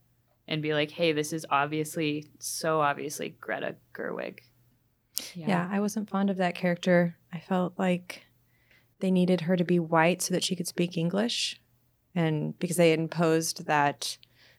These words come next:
Speaker 2: roadblock, um, where they didn't have subtitles, you know, but they wanted to have this rebellion character, and it was convenient, more convenient to make it English so that they c-, that she, so she could speak.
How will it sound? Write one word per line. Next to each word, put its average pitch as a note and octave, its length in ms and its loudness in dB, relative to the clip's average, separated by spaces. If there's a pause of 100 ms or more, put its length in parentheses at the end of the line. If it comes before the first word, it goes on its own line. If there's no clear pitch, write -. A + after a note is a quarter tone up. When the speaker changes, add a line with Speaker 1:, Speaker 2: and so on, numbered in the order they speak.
(240)
Speaker 2:
roadblock, D#3 640 2 (720)
um, D#3+ 420 -4 (540)
where D#3+ 120 -2
they D3 100 0
didn't D3+ 260 -2
have E3+ 140 -2
subtitles, D#3 640 0
you E3 60 -2
know, D#3+ 300 0 (300)
but - 160 -8
they E3 100 0
wanted D#3 280 0
to D#3+ 80 2
have D#3 240 -4
this D#3 180 -4
rebellion D#3+ 500 2
character, D3+ 640 0 (720)
and E3 260 2
it D3+ 60 -4
was - 140 -2
convenient, D3+ 680 2 (120)
more G3 200 6
convenient E3 540 4
to - 100 -4
make D#3 140 -2
it D3+ 80 -2
English C#3+ 540 -2 (220)
so - 160 2
that D#3 140 4
they D#3 180 0
c-, - 140 -14
that E3 180 -2
she, - 340 0
so - 140 -4
she E3+ 180 0
could E3+ 180 -6
speak. - 520 -2